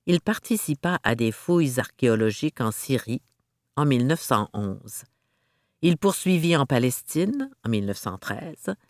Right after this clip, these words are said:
Son travail scientifique, remarquable, s'accompagnait déjà de missions de repérage et de cartographie dans un objectif bien plus stratégique que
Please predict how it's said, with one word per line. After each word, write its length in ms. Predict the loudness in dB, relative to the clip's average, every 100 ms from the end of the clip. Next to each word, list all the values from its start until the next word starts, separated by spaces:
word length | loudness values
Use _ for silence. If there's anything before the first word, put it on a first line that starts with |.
| _ _ _
Son 240 | -2 0 2
travail 360 | 2 2 2
scientifique, 840 | -2 -2 -2 -2 -6 0 0 -2 -8
remarquable, 800 | -6 -6 -8 -6 -4 -4 -6 -8 _ _ _ _ -2
s'accompagnait 640 | 0 2 0 2 2 2
déjà 400 | 2 0 2 0
de 160 | 0 0
missions 560 | 2 2 0 0 0
de 140 | 0 0
repérage 720 | -2 -2 -2 -2 -2 -4 -2
et 80 | -2
de 80 | -2
cartographie 920 | -4 -2 0 0 0 -8 -4 -4 -4 _ _ _ _ _ -4
dans 300 | 0 2 2
un 100 | 0
objectif 640 | 0 -2 -4 -2 -2 -2 -4
bien 360 | -2 2 2
plus 240 | 0 -4 -4
stratégique 920 | -2 -4 0 -2 0 -4 -4 -20 -20 _ _
que 200 | 0